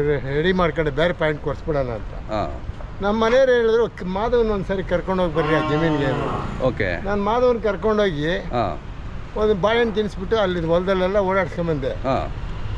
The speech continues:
Speaker 1: ರಾತ್ರಿ ಕೊರೆಯೋಕ್ಕಾಗ್ಲಿಲ್ಲ ಅಂದ್ರೆ ನೀರು,
Speaker 2: ಹಾ.
Speaker 1: ಮ-, ಸಾವಿರದ ಐವತ್ತು, ಅರವತ್ತೈದು ಅಡಿಗೆ ನೀರು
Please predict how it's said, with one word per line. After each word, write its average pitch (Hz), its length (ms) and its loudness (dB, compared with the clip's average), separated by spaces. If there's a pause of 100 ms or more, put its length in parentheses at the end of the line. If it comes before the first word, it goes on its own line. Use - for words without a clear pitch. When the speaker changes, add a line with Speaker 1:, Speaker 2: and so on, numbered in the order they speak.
(380)
Speaker 1:
ರಾತ್ರಿ 233 460 2 (2500)
ಕೊರೆಯೋಕ್ಕಾಗ್ಲಿಲ್ಲ 233 720 2
ಅಂದ್ರೆ 208 240 0
ನೀರು, 202 320 2 (360)
Speaker 2:
ಹಾ. 127 120 -2 (580)
Speaker 1:
ಮ-, 185 200 0 (300)
ಸಾವಿರದ 220 420 2 (520)
ಐವತ್ತು, 214 480 2
ಅರವತ್ತೈದು 196 560 2
ಅಡಿಗೆ 190 220 0
ನೀರು 196 300 4